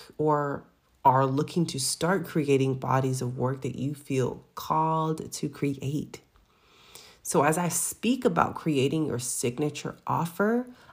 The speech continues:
I am referring to the offer that has your unique signature on it. I'm referring to the offer that your name will be synonymous with.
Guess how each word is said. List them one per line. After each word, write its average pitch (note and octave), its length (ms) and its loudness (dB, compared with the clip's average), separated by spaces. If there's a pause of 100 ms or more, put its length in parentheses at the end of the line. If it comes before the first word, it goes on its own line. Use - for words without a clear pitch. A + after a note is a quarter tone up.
I G3 140 0
am B3 220 4
referring E3 680 2
to - 120 -4
the D3+ 240 0
offer D#3 420 4
that E3+ 160 0
has C#3+ 360 -2
your C3 440 4
unique C#3 540 -4
signature D#3 600 -6
on - 180 -6
it. B1+ 140 -8 (1500)
I'm E3 200 2
referring D#3+ 720 -2
to F#3 140 -4
the D#3 220 -4
offer G3+ 680 0 (380)
that C#3+ 160 -8
your D3 200 0
name D3+ 600 2
will D#3 160 -2
be C#3 160 0
synonymous B2 960 -2
with. - 460 -16